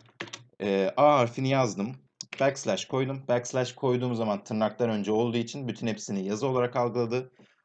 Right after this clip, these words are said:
Buraya bir de küçük n harfini koyuyorum. Bu küçük n harfi, e, programa şunu ifade ediyor.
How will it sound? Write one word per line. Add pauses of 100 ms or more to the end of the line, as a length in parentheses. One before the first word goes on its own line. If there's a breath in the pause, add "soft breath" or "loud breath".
(120)
Buraya
bir
de (200)
küçük
n
harfini
koyuyorum. (460)
Bu
küçük (140)
n
harfi, (440)
e,
programa
şunu
ifade
ediyor.